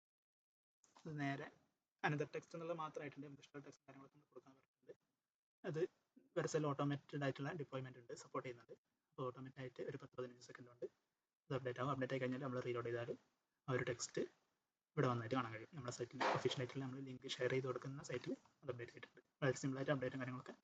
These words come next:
ചെയ്യാൻ കഴിയുന്നതാണ്. അപ്പോൾ ഫസ്റ്റ് സ്റ്റെപ്പിൽ നമുക്ക് ഏത് സൈറ്റ് ആണെങ്കിലും ഈ ഒരു രീതിയിൽ ട്രൈ ചെയ്ത് നോക്കാം. ഇപ്പം നിലവിൽ എറർ വന്നു കഴിഞ്ഞാൽ ഫിക്സ് ചെയ്യാനുള്ള സ്റ്റെപ്പുകൾ ഗ്രൂപ്പിൽ ചോദിക്കുക. ഇനി അതല്ലെങ്കിൽ ഒരു പുതിയ എ സ്റ്റുഡിയോ ഓപ്പൺ ആക്കിയിട്ട് പുതിയൊരു ബിൽഡിൽ പുതിയൊരു ആപ്പ് ട്രൈ ചെയ്ത് നോക്കുക. എറർ ഫിക്സ് ആവും.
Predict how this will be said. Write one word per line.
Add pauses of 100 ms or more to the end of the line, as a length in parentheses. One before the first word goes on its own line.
(200)
ചെയ്യാൻ
കഴിയുന്നതാണ്. (520)
അപ്പോൾ
ഫസ്റ്റ്
സ്റ്റെപ്പിൽ
നമുക്ക്
ഏത്
സൈറ്റ്
ആണെങ്കിലും
ഈ
ഒരു
രീതിയിൽ
ട്രൈ
ചെയ്ത്
നോക്കാം. (180)
ഇപ്പം
നിലവിൽ (240)
എറർ
വന്നു
കഴിഞ്ഞാൽ (460)
ഫിക്സ്
ചെയ്യാനുള്ള
സ്റ്റെപ്പുകൾ
ഗ്രൂപ്പിൽ
ചോദിക്കുക.
ഇനി
അതല്ലെങ്കിൽ (600)
ഒരു
പുതിയ
എ
സ്റ്റുഡിയോ (120)
ഓപ്പൺ
ആക്കിയിട്ട്
പുതിയൊരു
ബിൽഡിൽ
പുതിയൊരു
ആപ്പ്
ട്രൈ
ചെയ്ത്
നോക്കുക. (640)
എറർ (120)
ഫിക്സ്
ആവും.